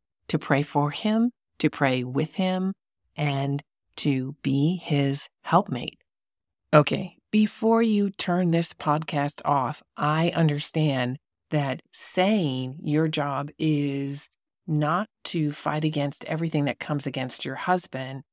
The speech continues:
and instead focus on being his helpmate. I understand that that doesn't mean that it is easy. And in fact, in this week's first ever Stepmama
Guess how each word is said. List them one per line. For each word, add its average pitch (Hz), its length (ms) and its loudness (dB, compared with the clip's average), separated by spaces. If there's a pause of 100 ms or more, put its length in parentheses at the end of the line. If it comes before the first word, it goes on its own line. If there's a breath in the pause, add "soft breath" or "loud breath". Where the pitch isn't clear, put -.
(280)
and 147 200 0
instead 143 400 0
focus - 340 0
on 135 140 -2
being 135 240 -4
his 135 240 -2
helpmate. 127 600 -2 (120)
I 175 160 0
understand 170 840 -2
that 151 280 -2 (420)
that 147 240 2
doesn't 165 320 2
mean 151 280 4
that 139 200 0
it 147 200 0
is 143 220 -4
easy. 151 500 -4 (380)
And 156 140 4
in 143 100 2
fact, 143 600 -4
in 185 400 -2
this 170 480 -2
week's 151 480 -2 (240)
first 185 320 -4
ever 147 340 0
Stepmama 143 720 -2